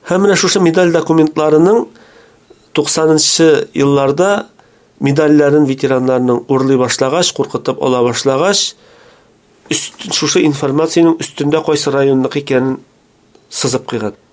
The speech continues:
кайсы авылныкы икәнен сызып куйганнар. Менә училище егетләре дә,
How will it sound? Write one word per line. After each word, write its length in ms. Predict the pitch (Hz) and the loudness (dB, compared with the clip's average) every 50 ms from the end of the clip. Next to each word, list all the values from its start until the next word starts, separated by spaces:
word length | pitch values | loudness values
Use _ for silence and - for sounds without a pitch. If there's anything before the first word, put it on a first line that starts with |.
| - | -4
кайсы 260 | 147 151 147 - - | -4 -2 -2 -2 -2
авылныкы 480 | - 151 143 143 143 143 143 143 156 151 | 0 2 4 4 4 4 2 0 -2 -2
икәнен 280 | - 156 151 151 151 147 | 0 0 2 2 0 0
сызып 320 | - 143 135 147 143 143 - | -2 -4 -4 -4 -6 -4 -2
куйганнар. 440 | 143 123 120 117 113 110 110 113 - _ _ _ _ _ _ _ _ _ _ _ _ _ _ _ _ _ _ _ _ _ _ _ _ | -2 0 0 0 -2 -4 -6 -8 -12 _ _ _ _ _ _ _ _ _ _ _ _ _ _ _ _ _ _ _ _ _ _ _ _
Менә 320 | - 143 165 170 160 - - - - - - - - - - 87 - | -2 0 2 2 2 0 -4 -8 -18 -20 -20 -20 -16 -14 -12 -12 -8
училище 560 | - - - - 147 160 - - - - 151 | -6 -4 -2 0 0 0 0 0 0 2 2
егетләре 400 | 147 147 151 151 143 143 139 143 139 | 2 0 0 0 2 2 2 2 2
дә, 140 | 143 135 131 | 2 0 0